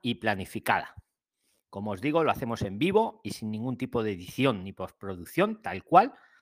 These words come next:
pues se sube a las plataformas de podcast. Síguenos, insisto, en el grupo de Telegram para participar en los próximos conversatorios y además en Telegram estamos veinticuatro horas, trescientos sesenta y cinco días al año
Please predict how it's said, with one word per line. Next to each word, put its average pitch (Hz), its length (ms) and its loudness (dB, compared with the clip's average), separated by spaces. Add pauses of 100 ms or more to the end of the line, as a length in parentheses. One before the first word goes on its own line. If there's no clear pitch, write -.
(580)
pues - 200 -6
se 107 100 -4
sube 127 220 -2
a 113 40 2
las 113 140 0
plataformas 92 640 -6
de 82 80 -14
podcast. - 520 -16 (720)
Síguenos, 147 600 0
insisto, 131 400 -6
en 117 80 -4
el 104 140 -4
grupo 110 260 -4
de 95 120 -2
Telegram 247 640 0 (460)
para 98 220 -2
participar 107 600 2
en 110 80 0
los 98 120 -2
próximos 120 420 -8
conversatorios 139 880 -2
y 101 120 -6
además 107 460 -4
en 95 180 -10
Telegram 143 360 0
estamos 123 440 -2
veinticuatro 127 640 2
horas, 165 260 2
trescientos 120 600 -4
sesenta 98 360 -10
y 92 40 -8
cinco 131 320 -6
días 110 260 -4
al 101 140 -6
año 139 300 -4